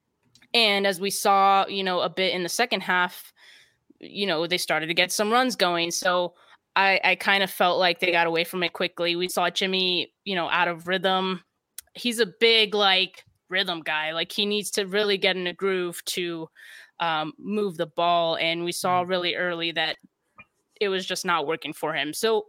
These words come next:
Speaker 1: I, through three weeks, I do feel like part of the slow starts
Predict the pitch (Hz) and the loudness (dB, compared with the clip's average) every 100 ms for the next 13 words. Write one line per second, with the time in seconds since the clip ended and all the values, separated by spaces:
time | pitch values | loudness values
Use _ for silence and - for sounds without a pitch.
0 | _ _ _ - 156 - 240 240 208 196 | _ _ _ -6 -6 -4 -2 -2 -2 -2
1 | 208 202 180 196 190 - - _ - 180 | 0 0 0 -2 -2 -8 -8 _ -2 -2
2 | 165 185 180 - 180 180 175 165 - - | -2 -6 -6 -4 -4 -2 0 -2 -4 -18
3 | - - - _ _ - - 208 202 196 | -20 -20 -20 _ _ -6 2 4 4 2
4 | 196 - 196 185 - 185 180 180 - - | 0 0 0 0 0 2 4 2 -2 -8